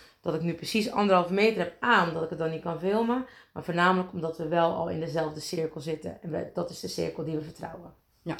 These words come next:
Speaker 2: Helemaal
Speaker 1: Sorry. Nou,
Speaker 2: Nee,
Speaker 1: je
Speaker 2: helemaal goed.
Speaker 1: kaartenset.
Speaker 2: Eh, ja, ik heb dus een, een kaartenset, eh, ontwikkeld. Eh, ben ik een jaar, eh, bijna een jaar mee bezig geweest.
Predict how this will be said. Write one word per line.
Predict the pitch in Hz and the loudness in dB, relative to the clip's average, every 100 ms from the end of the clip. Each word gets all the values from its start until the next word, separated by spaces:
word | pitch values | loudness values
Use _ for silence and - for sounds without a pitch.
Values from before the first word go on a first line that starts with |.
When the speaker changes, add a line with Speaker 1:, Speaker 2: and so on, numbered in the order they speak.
| - - - - - | -10 -20 -20 -18 -12
Speaker 2:
Helemaal | - 143 139 | -4 2 8
Speaker 1:
Sorry. | 277 180 156 - _ | 8 8 4 -6 _
Nou, | - 233 220 160 | 2 8 8 8
Speaker 2:
Nee, | 226 | 2
Speaker 1:
je | |
Speaker 2:
helemaal | 254 262 | 4 6
goed. | 196 | 6
Speaker 1:
kaartenset. | 185 185 - 156 - - _ _ | 4 -2 -4 -6 -8 -20 _ _
Speaker 2:
Eh, | 254 254 262 | 2 4 4
ja, | - | 2
ik | 180 | 0
heb | 294 254 | -2 -2
dus | 277 | -2
een, | 208 185 165 | -2 -4 -6
een | 185 | -8
kaartenset, | 202 269 339 339 311 294 - | -4 -2 -4 -6 -6 -6 -4
eh, | 294 269 | -4 -2
ontwikkeld. | 262 254 277 359 480 - _ - - - | -4 -4 -4 -6 -8 -12 _ -20 -20 -6
Eh, | 202 185 185 180 175 | -4 0 2 2 2
ben | 165 | 2
ik | 180 185 | 0 2
een | 175 | 4
jaar, | 214 262 240 226 190 | 6 6 4 4 2
eh, | 165 | 2
bijna | 208 240 214 | 2 2 0
een | |
jaar | 190 180 | 0 0
mee | 170 | 0
bezig | 175 247 - | 2 0 -2
geweest. | 247 269 415 - - | -2 -2 -2 -8 -18